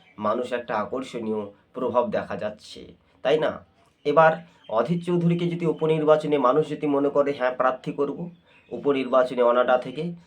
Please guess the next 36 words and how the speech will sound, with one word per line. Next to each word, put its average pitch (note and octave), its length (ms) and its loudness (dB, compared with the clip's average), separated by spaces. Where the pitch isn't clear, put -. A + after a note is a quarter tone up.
তাহলে A#2+ 280 2
রাহুল A2+ 260 2
গান্ধীরা A2+ 360 -2
পারে। F2 380 -10
তো F3+ 180 -2
পারবে C3+ 360 4
বলে F3+ 260 0
আমাদের C#3 380 4
মতে C#3 240 4
একটা, C#3 200 2
আমরা C3+ 240 2
সম্ভাব্য A#2+ 560 -4
বলে B2+ 220 -4
একটা B2 200 0
বিশ্লেষণ B2 520 -8
করেছি। C3 420 -8
আমরা D3 260 4
যেহেতু D3+ 340 -2
সমীক্ষাতে C3+ 520 -4
বলেছিলাম, B2 720 -2
আহ, A#2 200 2
কংগ্রেস B2+ 420 2
তিন C3 240 -6
থেকে, B2 420 -6
আহ, A#2 240 0
ছয়, B2+ 320 2
পাঁচের, B2+ 460 0
পাঁচটি B2 340 0
আসন B2 260 -2
পাবে, B2 160 2
কিন্তু E3 340 0
সেটা C#3 280 0
কিন্তু D3 200 -2
এগিয়ে A#2+ 480 -2
ছিল। - 260 -12
যেমন F3+ 460 0